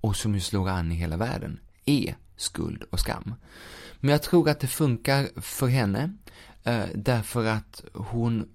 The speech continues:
för många av oss påminner om de egna ungarna. Och att bli utskälld på goda grunder av sin egen tonåring. Eh, inget svider värre,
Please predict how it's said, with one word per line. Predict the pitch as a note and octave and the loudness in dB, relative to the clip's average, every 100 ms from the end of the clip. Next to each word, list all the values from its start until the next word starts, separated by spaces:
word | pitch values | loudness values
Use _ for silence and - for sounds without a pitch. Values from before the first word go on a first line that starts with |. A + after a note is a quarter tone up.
| - | -12
för | - A#2+ | -4 -2
många | B2+ B2 | 0 0
av | A#2+ | -2
oss | G2 | -2
påminner | - - B2+ G#2 A2+ A#2+ A2 F#2+ | -6 -2 0 2 0 0 0 -2
om | - G2+ F#2+ G2 - - - | -4 -4 -4 -6 -12 -20 0
de | B2 | 2
egna | G#2+ C3 | 4 4
ungarna. | A3 G2+ - - - - - | 2 0 -4 -12 -20 -20 -20
Och | - - A#2 - | -20 -8 -6 0
att | C3 - | -2 2
bli | A#2+ A#2 | 2 4
utskälld | D3 F2+ - D#3+ - F2+ - - - - - - - | 2 0 -6 -6 -4 -6 -10 -16 -20 -20 -20 -20 4
på | A#2+ | 6
goda | C3+ A#2 | 8 8
grunder | A2+ C3+ A#2 D#3 - - - - - - - | 8 6 4 2 0 -8 -20 -20 -20 -20 0
av | B2 G2+ | 2 2
sin | - A2+ | 2 2
egen | A2 G2 C#3 A#2 F#2+ - - | 4 2 2 0 -2 -6 -10
tonåring. | - G2+ F2 G2 G2 - F#2+ - - - - - | 0 2 2 0 -2 -6 -12 -16 -20 -20 -20 -2
Eh, | G#2+ F#2+ - - | 0 0 -4 2
inget | C#3 A#2+ C3 | 4 4 2
svider | - A2+ B2 G2+ E2+ | -2 0 0 0 -2
värre, | F#2 A2+ - | -2 -2 -6